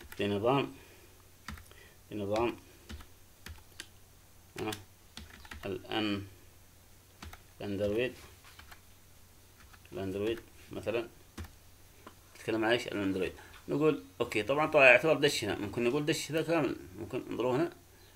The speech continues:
ممكن نعبي هذا كامل، انظروا نسخ، ثم نعمل فاصلة،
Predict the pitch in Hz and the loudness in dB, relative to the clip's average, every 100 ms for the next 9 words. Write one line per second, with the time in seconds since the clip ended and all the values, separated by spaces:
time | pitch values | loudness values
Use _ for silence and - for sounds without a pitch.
0 | - - 110 107 123 127 - - - 98 | -20 -10 -6 -4 -2 -4 -6 -8 0 2
1 | - 131 117 117 - 120 101 - 78 - | 4 6 6 4 2 2 2 -2 -14 -16
2 | - 107 139 135 - - - - - - | -4 -2 -2 -6 -20 -20 -20 -20 -20 -20
3 | - 95 123 - - - - - - - | -8 2 2 2 -6 -18 -20 -20 -20 -20
4 | - - - - - - - - - - | -20 -20 -20 -20 -20 -20 -20 -20 -18 -8
5 | 101 104 98 113 - - - - - 117 | -4 0 0 0 -4 -12 -20 -10 0 0
6 | 117 101 | 0 -6